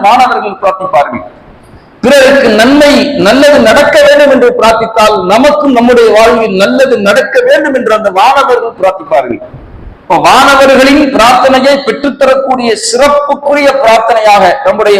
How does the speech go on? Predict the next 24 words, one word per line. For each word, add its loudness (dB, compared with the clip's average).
பிரார்த்தனை 0
ஆ-, 0
இருக்க 0
வேண்டும் -4
என்றால், 0
நம்முடைய 2
பிரார்த்தனையின் 0
ஒரு 2
அங்கமாக 2
நம்முடைய 2
சகோதரர்களுக்காக, 2
முஸ்லிமான 0
நம்முடைய 0
தோழர்களுக்காக, 2
நம் -2
கண் 0
முன்னால் 2
இல்லாத 2
நம்முடைய 2
சகோதரர்களுக்காக 0
நாம் 0
நம்முடைய 0
பிரார்த்தனையில் 0
ஒரு 0